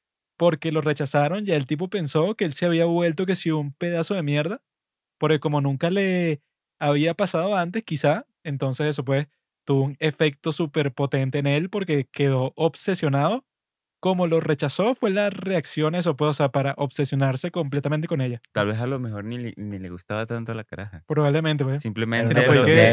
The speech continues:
Speaker 2: era, se lo
Speaker 3: de
Speaker 2: puso
Speaker 3: ego.
Speaker 2: como un reto.
Speaker 1: "Como me rechazaste tanto, si yo te
Speaker 2: Exacto.
Speaker 1: conquisto,
Speaker 2: No puedes,
Speaker 1: coño,
Speaker 2: no
Speaker 1: o sea,
Speaker 2: puedes
Speaker 1: va a
Speaker 3: Es
Speaker 2: recaer.
Speaker 1: ser
Speaker 3: que
Speaker 1: increíble".
Speaker 3: ya al final la cosa se había convertido como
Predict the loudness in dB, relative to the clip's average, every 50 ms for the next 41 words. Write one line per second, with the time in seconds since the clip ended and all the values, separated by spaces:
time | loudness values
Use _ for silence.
0 | 6 6 6 6 6 4 4 4 4 6 6 6 6 6 6 4 4 2 0 2
1 | 2 2 2 2 -2 -8 -10 -12 _ _ -2 0 0 0 0 2 0 0 0 -2
2 | -2 -2 -2 -4 -2 0 0 0 0 0 -2 -6 -6 -4 -2 0 0 0 0 2
3 | 0 0 -2 -2 -4 -4 -4 -2 -2 -2 -2 -2 -6 -6 -6 -4 -4 -4 -2 -2
4 | -2 -2 -2 -2 -4 -6 -8 -8 -10 -8 -6 -4 -4 -4 -4 -4 -4 -2 0 0
5 | 0 2 2 2 4 2 2 0 0 2 4 4 4 4 4 2 2 0 -2 -2
6 | -2 -2 -2 -2 -2 -2 -4 -4 -6 -6 -6 -4 -2 -2 -2 -2 -2 -4 -4 -4
7 | -4 -6 -6 -6 -6 -6 -6 -6 -6 -8 -8 -8 -6 -6 -6 -8 -10 -12 -14